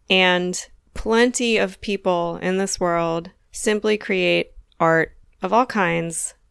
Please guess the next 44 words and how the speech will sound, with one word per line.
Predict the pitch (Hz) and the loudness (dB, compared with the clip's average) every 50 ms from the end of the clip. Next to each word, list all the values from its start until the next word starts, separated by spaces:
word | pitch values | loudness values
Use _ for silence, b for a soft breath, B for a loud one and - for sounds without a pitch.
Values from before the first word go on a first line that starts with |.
| _ - | _ -4
because | 202 208 240 226 202 | -2 2 2 2 2
of | 220 202 | 2 2
the | 190 202 | 2 2
joy | 185 - 196 185 185 | 2 2 4 4 4
it | 185 - | 4 2
brings | 190 180 180 175 - | 0 -2 -2 -2 -4
to | - 180 | -4 -4
their | 175 170 170 | -4 -4 -2
own | 170 170 165 | -2 -2 -2
lives. | 160 160 156 156 165 175 - - - - - - _ _ _ _ _ - | -2 -2 -2 -2 -4 -6 -6 -6 -6 -6 -8 -10 _ _ _ _ _ 2
And | 240 233 | 4 6
they | 247 254 | 6 6
don't | 254 294 302 - | 6 4 2 2
really | 311 311 302 285 | 4 4 4 6
ever | 285 302 302 285 | 4 4 4 2
share | 269 - - 220 254 285 208 | 0 0 0 0 2 2 2
it. | 151 - - - _ _ _ _ - - | 2 0 -4 -12 _ _ _ _ -4 0
And | 214 208 226 | 2 4 4
even | 262 277 294 285 | 4 4 4 2
if | 294 294 | 2 2
they | 285 269 | 2 2
share | 262 - 294 294 302 247 | 2 2 2 4 4 4
it, | 170 - - - - - - _ _ _ | 4 2 0 -4 -12 -20 -20 _ _ _
you | - 190 | -2 0
know, | 190 190 185 185 | 2 2 2 2
their, | 190 190 185 185 180 | 2 2 2 2 2
their | 202 190 | 0 -2
primary | 190 - 190 185 185 196 202 208 | -2 0 0 0 0 0 0 0
focus | 202 - 190 185 - - 190 185 - - | 0 -2 -4 -4 -2 -4 -4 -4 -4 -4
is | - 180 180 180 180 | -4 -4 -4 -4 -6
just | - - 170 170 - - - - - _ _ _ _ | -4 -4 -4 -2 -4 -6 -10 -12 -18 _ _ _ _
the, | - 196 185 - | -4 -4 -2 0
their | - 202 196 190 | 2 4 4 4
own | 190 190 | 4 2
fulfillment. | 190 196 185 - 262 277 196 139 - 73 - _ - - - _ _ - | 0 -2 0 2 4 4 4 2 0 -2 -6 _ -20 -20 -20 _ _ -4
How | - - 254 285 | 0 4 4 4
do | 294 | 4
you | 294 294 | 4 2
know | 269 254 262 254 254 | 4 4 4 4 4
if | 254 - | 4 2
you | 285 240 | 0 0
need | 233 240 240 233 | 2 4 4 2
a | 226 | 2
grander, | 226 220 220 220 208 - | 2 2 2 0 0 -4